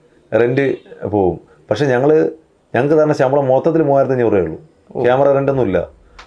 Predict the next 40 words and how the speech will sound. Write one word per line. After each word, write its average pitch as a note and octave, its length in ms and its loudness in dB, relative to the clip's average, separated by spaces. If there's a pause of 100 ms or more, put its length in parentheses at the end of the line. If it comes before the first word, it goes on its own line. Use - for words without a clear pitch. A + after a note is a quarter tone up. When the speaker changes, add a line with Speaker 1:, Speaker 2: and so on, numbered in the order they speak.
(120)
Speaker 1:
മൊത്തത്തിൽ C#3+ 300 2
മൂവായിരത്തി B2+ 320 0
അഞ്ഞൂറ്. A2 180 2
അപ്പൊ C3 60 0
നമ്മള് B2+ 280 2
ലാ-, A#2 320 0
നമുക്ക് B2 240 -2
എന്താണ് B2+ 340 0
കിട്ടണത് A#2+ 260 0
ഇതില്? A2 200 -2 (920)
Speaker 2:
അപ്പൊ D3 120 -6
സത്യം G3+ 320 -2
പറഞ്ഞ A3 160 0
ഈ A#3 300 -2
പിന്നണിയിൽ A3+ 920 0
ജോലി G3+ 300 2
ചെയ്യുന്നവർക്ക് G#3 520 -2
അല്ലെങ്കിൽ E3 220 2
Speaker 1:
ഒരാൾക്കും E3+ 220 2
Speaker 2:
ഇവർക്കൊന്നും G#3+ 240 2
Speaker 1:
ശമ്പളം D3 280 4
Speaker 2:
ഇല്ല. G#2+ 340 0
Speaker 1:
ഇല്ല. D3 160 0
Speaker 2:
ഈ F3+ 40 2
സിനിമയിൽ B2 280 2
Speaker 1:
ഒരാൾക്കും. C#3 300 2
Speaker 2:
അഭിനയിക്കാൻ G#3+ 500 0
വരുന്നവർക്കാണ് G#3+ 520 0
പൈസ G#3 220 0
Speaker 1:
അത്രേ G3+ 180 0
Speaker 2:
വാരി D3+ 120 4
Speaker 1:
ഉള്ളൂ. B2 140 2
Speaker 2:
കോരി D3 160 2
കൊടുക്കുന്നത്. B2+ 440 2
Speaker 1:
അല്ലാതെ D3+ 240 0 (420)
എന്നിട്ട് C#3+ 220 0
ഡയറക്ടർമാർ C#3 600 2
ഇവരൊക്കെ D#3 320 2
അടിച്ചോണ്ട് D3 280 0
പോകും. F#2 300 -2